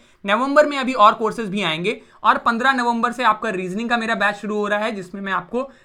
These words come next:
पूरा सीजीएल ट्वेंटी नाइनटीन की तैयारी कराऊंगा आपको, ठीक है। तो ये आपके चार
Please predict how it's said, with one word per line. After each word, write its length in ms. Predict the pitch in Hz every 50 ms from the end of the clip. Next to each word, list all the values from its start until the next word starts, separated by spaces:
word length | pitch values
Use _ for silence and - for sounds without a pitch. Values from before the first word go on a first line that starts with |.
| _ _
पूरा 180 | - 226 247 240
सीजीएल 320 | 240 233 214 190 220 226
ट्वेंटी 200 | 208 208 190 196
नाइनटीन 340 | 196 190 180 175 185 190 185
की 80 | 175 214
तैयारी 280 | - 165 151 143 160 185
कराऊंगा 360 | 180 170 127 113 110 113 107
आपको, 340 | 98 92 - - - 117 - _ _ _ -
ठीक 140 | 262 254 240
है। 140 | 240 185 - - _ _ -
तो 60 | 269
ये 240 | 233 196 214 269 302
आपके 420 | 294 262 240 240 240 - - 277 -
चार 400 | - - 220 202 233 262 254